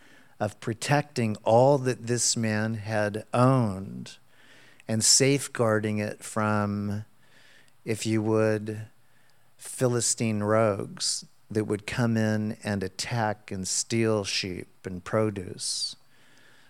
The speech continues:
This was David who put his men on the perimeter and risked the lives of his warriors to oversee this man's estate.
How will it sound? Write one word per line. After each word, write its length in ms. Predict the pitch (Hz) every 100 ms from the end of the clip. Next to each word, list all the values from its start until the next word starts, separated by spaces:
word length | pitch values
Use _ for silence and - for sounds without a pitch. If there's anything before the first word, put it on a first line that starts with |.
| -
This 220 | 120 131
was 200 | 139 117
David 500 | 113 127 131 123 110
who 180 | 113 104
put 320 | - 123 110
his 240 | 117 98
men 260 | 107 110 107
on 140 | 104
the 80 | 101
perimeter 640 | 98 107 104 113 120 - 104
and 200 | 95 95
risked 340 | 104 - -
the 80 | 104
lives 580 | 98 98 107 117 104 -
of 120 | 95
his 200 | 101 90
warriors 720 | 95 95 101 - - - - - - - - - - - -
to 120 | -
oversee 800 | 117 113 110 104 - - 113 113
this 640 | 101 98 90 - - - - _ - - _ _ - -
man's 580 | 110 120 127 131 127
estate. 680 | 110 101 - 135 117 - -